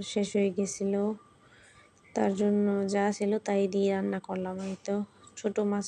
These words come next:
রান্না করা হয়ে গেছে। এই পর্যায়ে আস্তে আস্তে যত বড় হচ্ছি, সময়টা কেমন যেন হচ্ছে। ছোট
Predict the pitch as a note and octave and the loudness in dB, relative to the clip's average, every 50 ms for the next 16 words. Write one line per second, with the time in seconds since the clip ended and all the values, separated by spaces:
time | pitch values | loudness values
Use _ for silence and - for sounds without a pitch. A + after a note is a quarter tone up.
0 | - - G#3 G3+ G3+ G3 G3+ G3 - - G3 G3 G3 F#3+ G3 G3 G3 G3 G3 G3+ | -4 -4 -4 -2 -2 -2 -4 -4 -4 -4 -4 -2 -2 0 0 0 2 2 0 0
1 | F#3+ - - G3 G3 F#3+ - G3+ G3 F#3 G3+ G3+ G3 G3 G3+ G#3 A3 - - - | -2 -2 -2 -2 -2 -2 -4 -4 -4 -2 0 0 0 0 0 -2 -4 -6 -12 -20
2 | - - - _ _ _ _ - A3+ A3+ A3+ - - A#3 A3+ A3 A3 - - G#3 | -20 -20 -20 _ _ _ _ -4 -4 -4 -2 0 2 2 2 2 0 -4 -4 -2
3 | A3 G#3+ G#3+ G#3 - A3+ A3 G#3 G#3 G#3 G#3 G#3 G#3+ G#3+ A3 A3 G#3 G#3+ G#3 F#3+ | 0 -2 -2 0 0 0 0 2 2 2 2 2 2 0 0 0 -2 -2 -4 -4
4 | - - - - G#3+ G#3 G#3+ A3+ A3+ - _ _ _ _ _ _ _ _ _ _ | -6 -10 -8 -4 -4 -4 -4 -4 -8 -10 _ _ _ _ _ _ _ _ _ _
5 | _ _ _ - _ - - - - A3+ G#3+ G#3+ G#3+ A3 A3 A3 G3+ - G#3+ G#3 | _ _ _ -20 _ -18 -14 -6 -4 -2 0 0 2 2 0 0 0 0 0 0
6 | G#3 G3+ G3+ G3+ G3+ - - _ - - _ - B3 B3+ C4 C4 B3 A#3 A#3 A3 | 0 0 0 -2 -4 -6 -12 _ -20 -12 _ -2 -2 0 0 0 0 0 0 -2
7 | G#3+ F#3+ F3+ G3 F#3+ - - - - - _ _ _ _ - - - G#3+ G3+ | -2 -4 -6 -8 -8 -8 -10 -12 -12 -16 _ _ _ _ -18 -12 -10 -10 -4